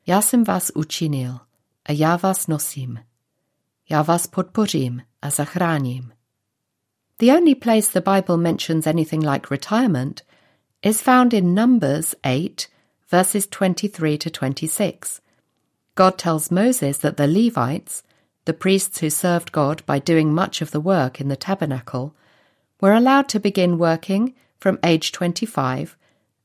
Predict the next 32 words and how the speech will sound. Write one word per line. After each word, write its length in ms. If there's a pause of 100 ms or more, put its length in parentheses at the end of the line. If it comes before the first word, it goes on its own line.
until 320
the 100
mandatory 640
retirement 720
age 300
of 120
fifty. 580 (1400)
These 260
retired 520
priests 480
did 140
not 180
pack 280
their 160
bags 420
and 180
spend 300
the 100
rest 260
of 80
their 160
lives 300
at 120
the 100
beach. 440 (880)
They 140
were 160
expected 600
to 100
mentor 480
younger 400
men 400